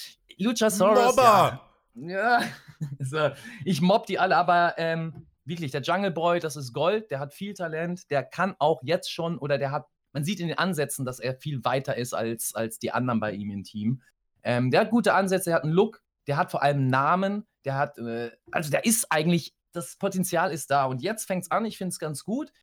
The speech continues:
Speaker 1: dass ihn, äh, ihn jetzt einzeln gegen einen von F T R stellen. Ich gehe von aus, dass er das gewinnen wird und dass es dann zu F T R gegen, äh, den Jurassic Express kommt. Ich hoffe auch in der Konstellation eben, ähm,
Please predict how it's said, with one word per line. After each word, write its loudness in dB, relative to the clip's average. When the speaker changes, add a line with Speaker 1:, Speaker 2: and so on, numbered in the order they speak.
Speaker 1:
dass -6
ihn, -4
äh, -2
ihn -6
jetzt -6
einzeln 0
gegen -6
einen -2
von -10
F -6
T -12
R -4
stellen. -6
Ich -8
gehe -4
von -2
aus, 0
dass -6
er -2
das -6
gewinnen -4
wird 0
und -4
dass -2
es -10
dann -4
zu -6
F -2
T -8
R 0
gegen, 0
äh, 0
den 0
Jurassic 0
Express -4
kommt. 0
Ich -4
hoffe 2
auch 2
in -2
der 0
Konstellation -4
eben, -4
ähm, -4